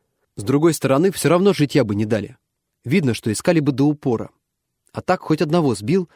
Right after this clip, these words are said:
взял свой процент. Выгнав колонну на дорогу, я попылил дальше, а разведчик сопровождал меня в небе, продолжая накручивать круги. Жаль, наших ястребков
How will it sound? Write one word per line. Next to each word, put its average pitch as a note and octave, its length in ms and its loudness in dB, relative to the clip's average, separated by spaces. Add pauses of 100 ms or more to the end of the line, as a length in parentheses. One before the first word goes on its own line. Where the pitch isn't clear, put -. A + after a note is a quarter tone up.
(200)
взял A#2 280 0
свой - 160 -4
процент. - 540 -6 (480)
Выгнав B2+ 380 0
колонну C3 400 0
на G#2+ 100 0
дорогу, A2+ 480 0 (300)
я D3+ 180 0
попылил A#2 340 -2
дальше, C3+ 440 -2 (420)
а A#2 80 -4
разведчик A2+ 500 -2
сопровождал A2+ 520 0
меня D3+ 180 4
в C#3 60 -4
небе, A2 340 0 (300)
продолжая A2+ 420 0
накручивать B2+ 540 -2
круги. A#2 340 -4 (800)
Жаль, C3+ 400 0
наших D3+ 360 -2
ястребков C#3+ 760 0